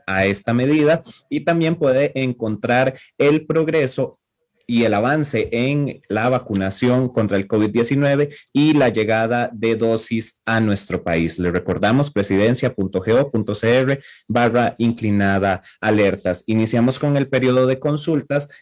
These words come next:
de los colegas que nos hacen llegar, este, las consultas a través de los chats acreditados para esta conferencia de prensa. La primera la consulta la realiza el medio La Nación y es para el señor Alexander Solís, presidente de la Comisión Nacional de Emergencias.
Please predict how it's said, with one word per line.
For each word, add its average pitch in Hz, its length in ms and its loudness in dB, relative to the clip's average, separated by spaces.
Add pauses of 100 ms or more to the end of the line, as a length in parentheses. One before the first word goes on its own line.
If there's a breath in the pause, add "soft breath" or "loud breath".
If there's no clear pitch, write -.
de 131 200 2
los 147 180 2
colegas 139 480 2
que 110 120 -6
nos 101 180 -6
hacen 113 260 -4
llegar, 113 500 0 (120)
este, 92 480 -6
las 104 180 2
consultas 113 460 0
a 131 40 2
través 104 200 2
de 110 80 0
los 113 200 0
chats 110 360 -2
acreditados 101 720 0
para 90 240 -2
esta 95 240 -6
conferencia 104 720 0
de 98 80 2
prensa. 139 480 0 (260 loud breath)
La 113 160 -2
primera 120 340 4
la 151 300 2 (680)
consulta 151 460 0
la 127 140 4
realiza 113 640 0 (280)
el 127 380 2
medio 123 440 2
La 113 160 2
Nación 135 500 -2
y 110 140 -4
es 110 140 -4
para 123 180 -2
el 123 80 0
señor 104 460 -2
Alexander 104 520 0
Solís, 160 360 0
presidente 101 480 -4
de 101 60 0
la 101 120 -4
Comisión 92 380 -4
Nacional 101 400 0
de 95 60 -2
Emergencias. 98 680 -2